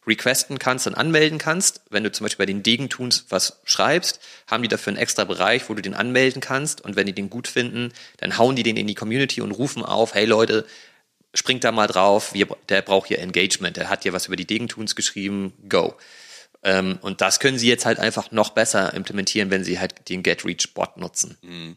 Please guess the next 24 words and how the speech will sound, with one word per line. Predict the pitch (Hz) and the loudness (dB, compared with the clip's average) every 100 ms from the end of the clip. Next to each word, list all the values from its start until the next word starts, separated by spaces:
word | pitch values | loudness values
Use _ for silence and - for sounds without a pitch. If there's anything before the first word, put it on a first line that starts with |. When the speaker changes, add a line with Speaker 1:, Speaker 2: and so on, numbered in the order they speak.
| _ | _
Speaker 1:
Und | 90 92 | -6 -2
deswegen | - 98 | 0 2
glaube | 95 92 95 | 4 4 2
ich, | |
ist | - - | -2 -2
da | 85 | -2
auch | 95 | -4
eine | 92 | -4
coole | - 98 | -2 -2
Utility | 82 - 87 87 82 | -2 -2 -4 -4 -8
am | 82 | -2
Start | 87 90 120 175 | 0 2 2 0
und | 95 | -2
das | 95 | -2
könnte | 113 110 | 0 -2
funktionieren, | 120 123 - 131 151 90 | -2 -4 -4 0 2 4
weil | 90 | 4
du | 110 | 4
natürlich | 101 104 117 104 87 | 0 -2 -2 -2 2
als | 87 - | 2 0
Community | - 101 110 98 98 | -2 -2 0 -2 -6
Founder | - 180 208 98 104 | -2 -2 2 2 4
sagen | 98 101 | 4 4
kannst, | 101 101 104 | 2 -2 -4